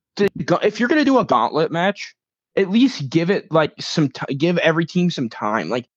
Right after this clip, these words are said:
it was kinda ridiculous how s-, like, fastly booked this was. Like,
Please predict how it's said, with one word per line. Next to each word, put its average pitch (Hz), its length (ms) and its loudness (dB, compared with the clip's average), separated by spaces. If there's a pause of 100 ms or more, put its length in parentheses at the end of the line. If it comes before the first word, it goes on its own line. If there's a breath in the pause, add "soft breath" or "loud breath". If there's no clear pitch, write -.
(240 soft breath)
it - 60 -2
was 185 100 0
kinda 254 260 2
ridiculous 151 880 0
how 147 200 2
s-, - 300 -6
like, 131 240 0 (640)
fastly 147 580 0 (320)
booked 143 320 0
this 120 200 -6
was. 101 320 -8
Like, 117 140 -2